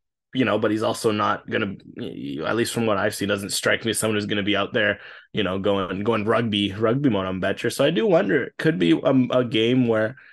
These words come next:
his just ability to find sa-, space could be better served than it was against Portland. You can start him, and then maybe you come in White as the battering ram at the end, where if it's really not working and, uh, you know, it, it, it's, you just need that, that, that, that brute force, <laughs> then you go for White. So that's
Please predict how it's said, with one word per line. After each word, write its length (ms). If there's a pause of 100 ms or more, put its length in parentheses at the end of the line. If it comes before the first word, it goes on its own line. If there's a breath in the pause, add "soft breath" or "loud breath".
(220 loud breath)
his 240
just 220
ability 260
to 100
find 260
sa-, 260
space 420
could 160
be 100
better 260
served 420
than 100
it 100
was 220
against 320
Portland. 560 (320 loud breath)
You 100
can 140
start 340
him, 220
and 100
then 140
maybe 180
you 100
come 220
in 140
White 240
as 120
the 80
battering 440
ram 200
at 140
the 140
end, 160
where 100
if 160
it's 160
really 240
not 240
working 440
and, 160 (500 loud breath)
uh, 60
you 280
know, 200
it, 220
it, 280
it's, 380 (400)
you 160
just 220
need 260
that, 180
that, 220
that, 260
that 200
brute 280
force, 500
<laughs> 20
then 160
you 80
go 160
for 160
White. 240
So 120
that's 260